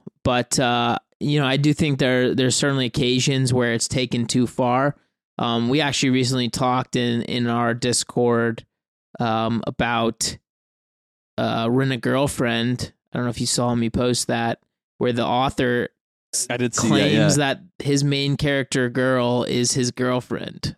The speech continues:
Speaker 1: Like, and that's kinda why I, you know, originally wanted to do that episode eventually, I guess, where we talk about Rent a Girlfriend season one, and I guess now two, where it's like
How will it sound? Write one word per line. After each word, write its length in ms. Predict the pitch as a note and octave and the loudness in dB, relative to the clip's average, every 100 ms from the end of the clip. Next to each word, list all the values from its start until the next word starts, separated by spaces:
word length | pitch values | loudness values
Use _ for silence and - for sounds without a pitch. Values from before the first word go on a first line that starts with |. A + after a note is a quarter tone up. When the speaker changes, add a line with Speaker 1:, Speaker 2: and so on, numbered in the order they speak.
| - | -4
Speaker 1:
Like, 260 | C3 - - _ _ _ - | -4 -6 -12 _ _ _ -6
and 140 | C#3 | -2
that's 260 | D3+ D#3+ - | 0 0 -2
kinda 260 | - G#3+ | 0 2
why 320 | F3 D#3 D#3 D3 | 4 4 4 2
I, 580 | C3 C3+ C#3 C3+ C3 - _ _ _ _ _ | 2 2 2 2 2 0 _ _ _ _ _
you 120 | - C#3 | -4 0
know, 140 | B2 | 2
originally 380 | B2 E3+ F3 D#3+ | 4 4 4 2
wanted 260 | C#3+ C#3 | 2 2
to 60 | C3+ | 2
do 60 | C3+ | 4
that 180 | C3 B2+ | 2 2
episode 560 | B2 C3+ C#3 C3 B2 - | 0 0 2 2 2 0
eventually, 840 | - B2+ B2 B2 - B2+ B2 A#2+ B2 | -2 0 0 0 0 2 2 2 0
I 120 | B2+ | 0
guess, 240 | B2 C#3+ | 0 0
where 120 | - B2 | 0 2
we 120 | B2 | 0
talk 320 | C3 D3 F3+ | 0 0 2
about 320 | D#3+ C3 A#2+ | 2 2 2
Rent 200 | A#2+ B2 | 2 0
a 60 | B2 | 0
Girlfriend 580 | A#2 A#2+ A#2 - A#2+ A#2+ | 0 0 0 0 0 0
season 360 | C3 B2 A#2 | 0 0 0
one, 240 | A#2+ A#2+ A#2 | 0 0 0
and 120 | A#2 | 0
I 80 | A2+ | 0
guess 240 | A#2 A#2+ | -2 0
now 220 | B2 A#2 | 0 -2
two, 480 | A2 D3 D3 C3 A#2+ - _ _ - | -2 0 2 4 2 -2 _ _ -4
where 240 | C3 B2 | 0 0
it's 200 | B2 - | 0 0
like 500 | C3 B2 A#2+ - - | 0 0 -2 -4 -10